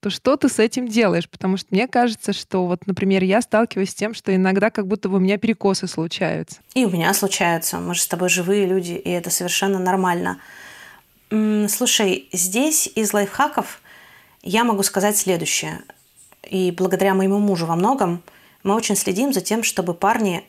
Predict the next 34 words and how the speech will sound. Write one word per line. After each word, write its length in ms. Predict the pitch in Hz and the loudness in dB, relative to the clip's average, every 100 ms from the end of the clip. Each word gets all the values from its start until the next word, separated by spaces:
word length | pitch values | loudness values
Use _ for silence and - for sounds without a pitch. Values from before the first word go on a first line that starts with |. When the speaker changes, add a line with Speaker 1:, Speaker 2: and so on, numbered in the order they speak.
| _ | _
Speaker 2:
были 300 | 170 196 220 | -2 0 2
максимально 500 | 180 - 175 190 220 | 0 -2 -2 0 0
самостоятельными. 920 | - 175 - 180 165 156 175 180 190 _ _ _ _ _ _ _ _ | -2 -4 -2 0 -2 -4 -8 -12 -14 _ _ _ _ _ _ _ _
Но 220 | 202 208 | -2 0
вот 140 | 202 202 | 0 0
наступает 480 | 208 208 277 294 277 | -2 0 2 2 0
тот 120 | - | -4
возраст, 320 | 226 208 180 | -2 0 -2
когда 220 | 175 185 | 0 0
ты 100 | 190 | 0
уже, 360 | 175 170 165 - | -2 0 -2 -4
ну, 140 | 180 | -4
легко 320 | 170 165 208 165 | -2 -2 -2 -2
можешь 260 | 160 - | -2 -2
сам 160 | 165 160 | -2 -2
одеться, 380 | 160 156 151 - | -4 -4 -4 -6
ты, 120 | - | -4
значит, 300 | 170 190 - | -2 -2 -2
ты 80 | 190 | 0
одеваешься 460 | 180 175 170 - | 2 0 0 0
сам. 360 | - 170 170 - _ - - - - _ - | 0 -2 -4 -12 _ -20 -20 -20 -20 _ -4
Потому 240 | 196 214 | 0 0
что 340 | - 202 180 - | 0 0 0 0
это 260 | 196 196 - | -2 0 -2
ужасно. 640 | 185 202 185 - 165 156 | 0 2 2 0 -2 -6
Вот 160 | 180 165 | -8 -6
сейчас 320 | - 175 - | -2 -2 -2
у 20 | |
нас 180 | 180 175 | -2 -2
мальчишки 400 | 175 170 185 - | -2 -2 -4 -2
начали 280 | 170 170 175 | -4 -2 -6
ходить 320 | - 170 175 | -6 -6 -6
на 80 | 165 | -6
хоккей. 480 | 170 170 233 349 | -8 -2 0 0